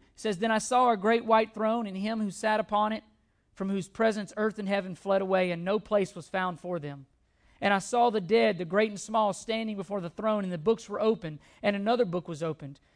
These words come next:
which the book of life, which is the book of life, and the dead were judged from the things which are written in the books,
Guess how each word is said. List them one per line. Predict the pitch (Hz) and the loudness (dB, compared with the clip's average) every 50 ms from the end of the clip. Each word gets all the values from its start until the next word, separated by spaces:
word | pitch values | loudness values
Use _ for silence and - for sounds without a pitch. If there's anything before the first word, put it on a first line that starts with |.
| _ _ - | _ _ -2
which | 214 208 - - | -2 -2 -2 -2
the | 214 175 | -4 -2
book | 156 220 226 220 214 | 2 2 2 2 2
of | 190 | -6
life, | 175 185 196 196 175 160 143 - _ - | 0 2 2 2 2 0 -4 -10 _ -8
which | 190 185 - | -8 -6 -6
is | 208 185 165 | -6 -8 -8
the | 190 | -6
book | 175 196 190 - | -4 -4 -4 -2
of | 185 | 0
life, | 185 190 190 185 175 202 | 2 2 2 2 0 -2
and | 196 180 | -6 -6
the | 180 | -6
dead | 156 165 214 233 240 208 | 0 2 2 2 2 0
were | 214 196 | -2 -4
judged | 156 151 196 226 226 202 180 151 - | -4 -2 0 4 4 4 4 2 -8
from | - 185 175 | -12 -10 -10
the | 165 | -10
things | - - 220 220 226 220 185 170 | -8 -6 -6 -4 -4 -6 -6 -8
which | 190 - 185 | -10 -8 -8
are | 175 | -4
written | 175 202 214 - 196 | -2 -2 -2 -2 -4
in | 180 | -8
the | 175 | -8
books, | 156 160 180 175 151 - _ - - - | -4 -4 -4 -4 -4 -6 _ -20 -20 -20